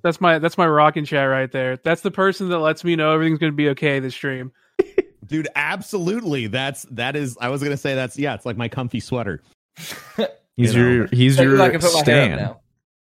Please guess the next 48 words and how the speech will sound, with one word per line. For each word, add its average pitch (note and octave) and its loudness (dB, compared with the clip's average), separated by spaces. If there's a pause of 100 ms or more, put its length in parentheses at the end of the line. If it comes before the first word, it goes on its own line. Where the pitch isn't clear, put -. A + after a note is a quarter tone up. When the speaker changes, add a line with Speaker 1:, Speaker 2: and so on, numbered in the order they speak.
Speaker 3:
He A#2 0
is A#2 0
the A2+ -2
Speaker 2:
Yeah. A2+ 0
Speaker 3:
stan. A2 -4 (840)
Well, - -2 (240)
Speaker 4:
Has D#3 0
he F#3 -4
Speaker 3:
we F3+ -4
Speaker 4:
been F3 0
Speaker 3:
appreciate D3 4
Speaker 4:
watching F3 0
Speaker 3:
that. F#3+ -4
Speaker 4:
for, E3+ -2
like, D3+ -2
a D3 -4
long, C#3+ -2
like, C#3 -4 (120)
so - -12
how G3 0
long B3+ 0
have G3 0
you E3+ -6
been D3+ -4
partnered C3 -6
on F#2+ -12
Twitch? - -20 (640)
Speaker 2:
Oh, C3 -6
partnered? G3+ -8
I D#3 -8
got F#3 -6
partnered D3+ -8
in A#2+ -8
August B2+ -6
of G#2 -6
twenty G2+ -8
thirteen, D#2+ -10 (320)
I D#2 -16
believe. C2 -14 (180)
Speaker 4:
So C#3 -4
that's, F#3 -2
that's, C3 -6
like, C3+ -4
really C3 -2
soon, A#2+ -10
like, A2+ -6
in G#2+ -8
the G#2 -10